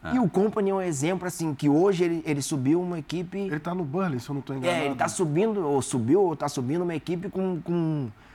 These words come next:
Speaker 2: com uma campanha maravilhosa.
Speaker 3: Ah, modelo de jogo, tudo
Speaker 2: Isso.
Speaker 3: estruturado, exato.
Speaker 2: E aí, cara, é isso, assim. Então, se a gente ficar pensando sempre, "Ah, eu não tenho profissionais",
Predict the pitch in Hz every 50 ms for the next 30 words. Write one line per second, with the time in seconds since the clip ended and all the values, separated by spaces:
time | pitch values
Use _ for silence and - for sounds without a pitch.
0 | - - - - _ - - 147 156 160 156 147 147 143 135 127 - 151 151 147
1 | 143 160 185 202 214 220 220 214 190 170 147 139 131 135 156 160 180 214 226 247
2 | 214 196 185 185 180 156 135 151 185 214 214 196 160 165 143 117 107 120 139 175
3 | 180 160 143 127 - 151 170 185 190 185 175 170 160 143 180 165 147 147 143 139
4 | 127 123 123 131 143 135 131 - - 233 214 233 262 294 294 - _ - - 330
5 | 202 170 143 120 127 139 - - - _ _ _ _ _ _ _ _ _ - _
6 | _ - 190 208 202 175 160 - - 113 - - 104 104 92 - 127 147 170 170
7 | 143 - - 160 143 151 180 185 190 208 185 156 170 165 - - - - - -
8 | - 156 151 170 165 156 - 160 160 160 147 - 160 160 147 160 160 156 143 135
9 | 139 143 147 139 - 156 175 170 156 151 139 - 143 131 127 135 147 160 -